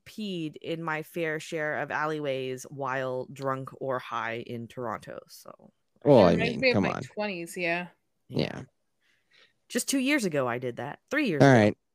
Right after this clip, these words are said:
Speaker 2: Are we ready to leave the conversation about peeing outside and germs and bathing?
Speaker 1: Sure.
Speaker 3: Yes.
Speaker 2: Fine. Um, let's see here. What fictional character are you the most like?
Speaker 3: <laughs>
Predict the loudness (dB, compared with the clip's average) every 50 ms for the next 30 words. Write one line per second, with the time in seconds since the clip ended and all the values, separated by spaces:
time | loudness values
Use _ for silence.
0 | _ 2 6 8 8 10 10 8 8 6 2 2 0 2 4 4 4 2 0 0
1 | 0 0 0 0 0 2 2 2 2 2 0 2 2 2 2 2 2 2 2 2
2 | 2 2 0 0 0 2 2 4 4 2 2 4 4 4 4 2 0 -2 -4 -10
3 | -12 -10 -6 -4 -2 -2 0 -2 -2 -4 -8 _ _ _ _ _ _ _ -12 -4
4 | 0 4 4 4 4 2 -2 -10 _ _ _ _ _ _ _ _ _ -16 -12 -6
5 | -4 -2 -2 0 0 0 -2 -2 -4 _ _ _ _ _ _ _ _ _ _ 4
6 | 8 8 10 10 10 8 6 4 2 -4 _ _ _ _ _ _ _ _ _ _
7 | _ _ _ _ _ _ _ _ _ _ _ _ _ _ _ _ _ _ _ -20
8 | -20 -20 _ -8 -6 -6 -6 -6 -6 -6 -4 -4 0 4 6 6 6 8 8 8
9 | 6 6 2 0 4 4 4 4 4 4 4 4 4 6 6 8 8 8 6 4
10 | 0 0 0 2 2 2 4 4 4 4 2 2 2 0 0 -2 -2 -2 -2 -6
11 | -12 _ _ _ _ _ _ _ _ _ _ _ _ _ _ _ -20 -20 -20 -20
12 | -20 -20 -20 -20 _ _ _ _ _ _ _ _ _ _ _ 0 0 0